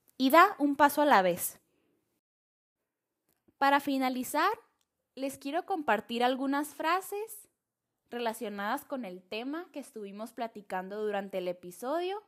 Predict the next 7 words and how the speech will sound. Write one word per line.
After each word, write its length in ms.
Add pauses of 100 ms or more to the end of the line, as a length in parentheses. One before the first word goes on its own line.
(340)
para 240
que 140
reflexionen. 880 (1700)
Una 340
vida 220
intencionada 1040
conscientemente 1400